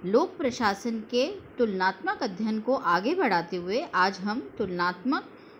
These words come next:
लोक प्रशासन के नेचर को या उसकी प्रकृति को पढ़ेंगे,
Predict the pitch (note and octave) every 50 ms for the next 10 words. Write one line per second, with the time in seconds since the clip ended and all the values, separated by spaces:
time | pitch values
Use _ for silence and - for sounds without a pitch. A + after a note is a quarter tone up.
0 | - - - F#3 G3 G#3 B3 E4 F#4+ - - D4 A3 G3 - A3 F#3 E3+ E3+ -
1 | G#3+ G3 G3 F#3+ - G#3+ A#3 D4 A4 - - - - - - - - - - F3
2 | F#3 F#3+ G3 G3+ F#3+ - - C4+ C4+ C4+ C4+ C4+ C4+ C#4 C#4+ E4+ F#4+ - - -
3 | - - - A3 C4+ E4 D#4 D4+ - - - F4 - - B3+ G#3+ G#3 - - B3+
4 | C4 C4 - E4+ D#4+ E4 E4 D4+ - - G#3 E3+ D#3 D#3 E3 E3+ F3+ G3+ C#4 F#4+